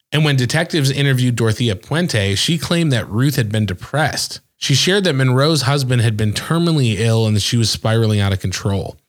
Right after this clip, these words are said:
Because of this, the police eventually ruled Monroe's death a suicide. So I wanted to stop right there again before we go any further. I was kind of mind blown that somebody would move in with someone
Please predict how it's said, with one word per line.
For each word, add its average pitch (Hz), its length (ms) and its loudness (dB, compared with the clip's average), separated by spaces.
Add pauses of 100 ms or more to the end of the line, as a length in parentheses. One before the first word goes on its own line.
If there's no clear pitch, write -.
(160)
Because 175 540 0
of 110 140 -2
this, 92 400 -4 (100)
the 117 100 -2
police 127 380 0
eventually 127 500 0
ruled 110 320 0
Monroe's 104 560 2
death 95 400 -4
a - 80 -10
suicide. - 800 -4 (360)
So 131 100 -2
I 127 40 2
wanted 127 180 2
to 107 60 0
stop 117 260 -2
right 107 140 -2
there 107 160 2
again 104 260 0
before 101 220 -2
we 101 60 0
go 98 100 0
any 95 100 0
further. 95 580 0
I 110 100 0
was 110 140 0
kind 113 200 -2
of 101 40 -2
mind 104 360 0
blown 98 240 0
that 92 120 -2
somebody 104 220 0
would 95 160 -2
move 98 340 0
in 107 200 2
with 107 100 2
someone 107 500 0